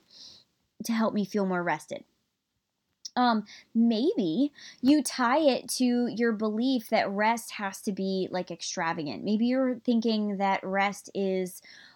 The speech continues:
um, long, it takes forever, it's over the top, it's, um, bubble baths and weekends away, it's this very extravagant thing. So maybe you just tell yourself rest doesn't have to be extravagant.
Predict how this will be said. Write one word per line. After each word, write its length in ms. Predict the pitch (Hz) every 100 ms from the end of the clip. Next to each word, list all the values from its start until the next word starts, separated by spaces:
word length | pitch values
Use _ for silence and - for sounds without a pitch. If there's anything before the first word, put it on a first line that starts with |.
| _ _ _
um, 400 | 208 202 185 180 -
long, 560 | 220 214 208 196 180 175
it 180 | 214 214
takes 340 | 226 226 -
forever, 520 | - 208 - 202 208
it's 180 | 202 214
over 260 | - 220 226
the 120 | 226
top, 500 | - - 202 - - -
it's, 400 | 220 196 - -
um, 360 | 220 214 202 202 -
bubble 320 | 254 233 240
baths 520 | 220 220 196 190 - -
and 340 | 208 202 202
weekends 520 | 196 247 254 247 233 226
away, 600 | 208 214 202 196 190 -
it's 160 | 202 - -
this 220 | 202 214
very 360 | 196 220 254 220
extravagant 640 | - - 277 294 208 202
thing. 260 | 180 156 165 - - -
So 160 | - 294
maybe 300 | 269 294 359
you 180 | 370
just 180 | 339 302
tell 200 | - 226
yourself 360 | 240 240 240 226
rest 360 | 202 208 269 -
doesn't 280 | 247 226 214
have 240 | 202 202
to 100 | 214
be 160 | 214 208
extravagant. 640 | - 220 262 294 127